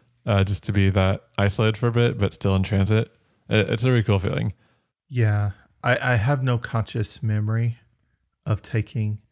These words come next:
Speaker 2: a train in the U S, but overseas, yes.
Speaker 1: Yeah.
Speaker 2: Uh,
Speaker 1: Okay.
Speaker 2: obviously.
Speaker 1: Well, anyways, so your Amtrak trip <laughs> idea.
Speaker 2: <laughs>
Speaker 1: Yeah.
Speaker 2: So that's part of the
Speaker 1: Derailing
Speaker 2: long
Speaker 1: a train conversation. That's not safe. Don't do that.
Speaker 2: Yeah. Yeah. Let's not talk about trains.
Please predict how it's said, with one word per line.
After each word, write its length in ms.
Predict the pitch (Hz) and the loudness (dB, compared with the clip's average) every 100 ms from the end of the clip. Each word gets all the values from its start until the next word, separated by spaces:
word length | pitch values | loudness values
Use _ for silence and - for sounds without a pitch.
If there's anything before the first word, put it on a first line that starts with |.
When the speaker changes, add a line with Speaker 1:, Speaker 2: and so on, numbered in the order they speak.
| _ | _
Speaker 2:
a 120 | 107 | -4
train 600 | 98 - - 101 101 110 - _ _ _ _ - | -4 -4 -2 0 0 -2 -6 _ _ _ _ -4
in 140 | 107 | -2
the 80 | 104 | 0
U 220 | 98 101 | 0 0
S, 420 | 98 101 - - _ _ _ _ _ _ | 0 0 -4 -14 _ _ _ _ _ _
but 260 | 110 98 - | 0 0 0
overseas, 680 | 101 95 - - 117 98 - | -2 -2 -4 -8 -10 -10 -10
yes. 360 | 110 - - _ _ _ - | -12 -14 -18 _ _ _ -8
Speaker 1:
Yeah. 160 | - | -8
Speaker 2:
Uh, 240 | - 120 - | -6 -6 -6
Speaker 1:
Okay. 180 | - - | -4 -2
Speaker 2:
obviously. 320 | 113 95 95 | 0 0 4
Speaker 1:
Well, 60 | 143 | 6
anyways, 220 | 123 107 | 6 6
so 80 | 101 | 4
your 180 | 101 110 | 6 6
Amtrak 460 | 120 120 117 107 - | 6 4 4 0 0
trip 220 | 120 110 | 0 4
<laughs> 120 | 131 | 4
idea. 320 | 143 127 143 - | 6 6 6 6
Speaker 2:
<laughs> 1080 | 131 110 - 147 - 196 - - 123 143 151 | 6 4 4 2 2 0 -2 -6 -2 0 2
Speaker 1:
Yeah. 220 | 104 95 - - - | 2 0 -8 -18 -8
Speaker 2:
So 180 | - 214 | -2 2
that's 200 | 208 - | 2 2
part 200 | - 123 | 4 6
of 60 | |
the 60 | 120 | 6
Speaker 1:
Derailing 280 | 120 123 120 | 6 6 6
Speaker 2:
long 140 | 113 | 6
Speaker 1:
a 40 | |
train 440 | 107 - 123 123 113 | 4 2 4 4 4
conversation. 560 | 113 98 98 98 - 101 | 4 2 2 2 2 0
That's 320 | 117 - 117 | -2 -4 -2
not 240 | 104 101 | -2 -2
safe. 480 | - 101 110 - - | -4 0 0 -2 -6
Don't 240 | 107 110 | -4 -2
do 140 | 107 107 | -2 0
that. 380 | 117 113 101 - - | 2 4 4 0 -4
Speaker 2:
Yeah. 560 | 123 120 123 117 107 95 - | 2 6 6 6 4 2 -4
Yeah. 200 | 117 107 | -2 0
Let's 280 | 107 110 - | 0 -2 -2
not 160 | 110 - | -2 -2
talk 160 | 107 | -6
about 220 | 98 101 | -4 -6
trains. 360 | - 101 101 | -8 -8 -8